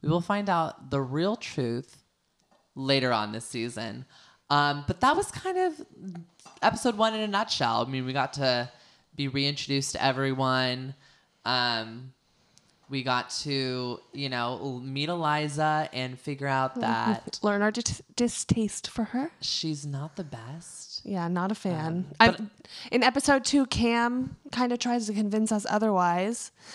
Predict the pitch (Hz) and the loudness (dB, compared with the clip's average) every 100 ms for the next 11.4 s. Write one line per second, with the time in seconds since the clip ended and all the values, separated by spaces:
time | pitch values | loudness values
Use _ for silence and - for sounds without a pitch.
0 | - 175 214 220 220 208 202 - 233 202 | -14 2 6 8 8 6 6 4 2 4
1 | 196 208 226 214 220 202 196 202 185 190 | 4 6 4 2 2 2 2 0 -4 -6
2 | 202 190 185 202 208 - 202 226 - 269 | -4 -8 -8 -6 -4 0 2 2 4 2
3 | 285 294 302 311 330 359 370 427 494 _ | 2 2 4 4 4 4 4 2 -2 _
4 | _ _ - - _ - - - 285 415 | _ _ -20 -20 _ -20 -16 -6 -6 -6
5 | - _ _ - - _ _ _ _ _ | -12 _ _ -18 -18 _ _ _ _ _
6 | - 156 151 110 - - - 151 151 151 | -10 2 2 2 -4 -14 -2 0 2 0
7 | - - _ - - 180 175 160 147 139 | -4 -18 _ -16 -2 -2 -2 -4 -4 -6
8 | 143 123 143 151 147 170 151 139 147 135 | -6 -6 -8 -10 -8 -6 -6 -4 -2 0
9 | 123 135 127 113 117 135 131 - 104 110 | -2 -2 -2 -4 -4 -6 -8 -8 -8 -4
10 | 123 123 - 156 147 135 131 - 120 117 | -4 -4 -4 -6 -4 -4 -4 -4 -6 -2
11 | - 208 175 196 | 2 4 4 2